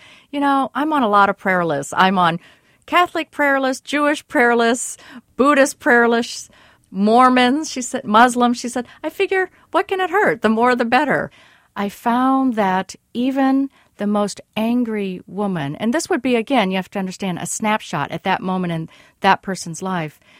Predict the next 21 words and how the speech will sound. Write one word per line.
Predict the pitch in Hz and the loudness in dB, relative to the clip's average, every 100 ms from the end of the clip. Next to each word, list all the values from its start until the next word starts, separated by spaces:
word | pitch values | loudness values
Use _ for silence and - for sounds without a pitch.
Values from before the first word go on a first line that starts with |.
| _ _ - | _ _ -6
but | 214 | -2
I | 208 | 0
found | 208 - 254 269 269 262 | -2 -2 0 2 2 2
that | 220 202 190 - _ _ _ _ _ _ _ _ _ _ _ | 0 0 -2 -8 _ _ _ _ _ _ _ _ _ _ _
all | 202 226 269 | -6 -4 -4
these | 285 294 269 | -4 -6 -8
women | 190 147 135 170 254 | -8 -6 -4 -4 -6
find | 254 - 160 156 175 | -8 -8 -6 -4 -4
a | 226 | -6
way | 196 143 143 | -6 -6 -8
to | - 175 | -8 -8
make | 170 - | -8 -8
lemonade | 156 165 165 156 170 | -6 -4 -4 -4 -2
out | 175 | -4
of | 202 | -4
lemons. | 208 285 403 202 170 - - _ _ _ - | -4 -2 -4 -6 -10 -18 -20 _ _ _ -14
They | 185 196 208 233 | -2 0 2 0
are | 202 226 | 0 2
naturally | 247 165 151 - 202 240 | 2 2 0 -4 -6 -4
buoyant. | 233 330 453 214 131 - _ _ _ | -2 -2 -2 -4 -8 -16 _ _ _
I | 196 220 | 4 4